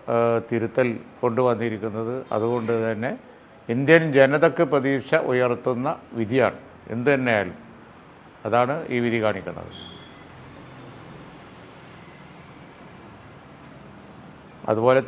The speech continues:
തന്നെയാണ് രാജ്യത്ത് ജനാധിപത്യം പുലരേണ്ട, ഇപ്പം ഇന്ത്യ സഖ്യം അതിശക്തമായി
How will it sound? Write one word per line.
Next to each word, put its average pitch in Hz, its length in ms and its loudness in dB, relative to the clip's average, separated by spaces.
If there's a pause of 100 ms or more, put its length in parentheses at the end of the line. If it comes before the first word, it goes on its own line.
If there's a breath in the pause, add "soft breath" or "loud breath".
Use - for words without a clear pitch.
തന്നെയാണ് 143 460 2 (1000)
രാജ്യത്ത് 127 680 4 (140)
ജനാധിപത്യം 139 960 6 (800)
പുലരേണ്ട, 131 420 8
ഇപ്പം 127 140 2
ഇന്ത്യ 120 280 6
സഖ്യം 135 460 0 (1000)
അതിശക്തമായി 135 1160 4